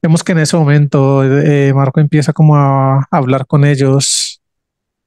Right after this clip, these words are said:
Es como si cada uno de ellos cogiera una de las niñas y las tienen como abrazadas y vemos que empiezan como a darse en besos entre ellos. Vemos que Marco empieza como a hablar con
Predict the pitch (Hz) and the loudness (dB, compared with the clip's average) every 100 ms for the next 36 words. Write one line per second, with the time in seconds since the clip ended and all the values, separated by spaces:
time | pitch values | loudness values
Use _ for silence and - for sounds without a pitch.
0 | - - 175 170 170 165 151 151 151 160 | -10 -2 0 0 -2 -2 0 0 2 2
1 | 160 143 139 151 170 - 147 - 139 143 | 2 0 0 0 -2 -2 -4 -2 0 2
2 | 147 147 135 135 139 139 139 143 - - | 2 0 0 0 2 2 2 0 -4 -8
3 | - _ _ _ _ _ _ - 143 - | -14 _ _ _ _ _ _ -4 -4 0
4 | 139 135 156 147 135 - 151 160 - 147 | 0 0 0 0 0 0 0 0 0 0
5 | 139 135 - 147 143 135 143 156 143 131 | 0 -2 -2 0 0 0 2 2 2 2
6 | - 143 135 139 143 - 143 - 135 135 | 0 -2 0 -2 -2 -2 -2 -2 -2 -2
7 | 151 - - _ _ _ _ _ _ _ | -4 -6 -8 _ _ _ _ _ _ _
8 | _ _ _ _ _ _ _ _ _ _ | _ _ _ _ _ _ _ _ _ _
9 | _ _ _ _ _ _ _ _ _ _ | _ _ _ _ _ _ _ _ _ _
10 | _ _ _ _ _ _ _ _ _ _ | _ _ _ _ _ _ _ _ _ _
11 | _ - 151 170 180 147 135 156 160 156 | _ -2 0 0 0 -2 -2 -2 -2 0
12 | 156 156 160 151 139 131 131 - 147 143 | 0 0 2 2 2 0 -2 -2 0 4
13 | 147 147 147 147 151 | 4 2 2 0 0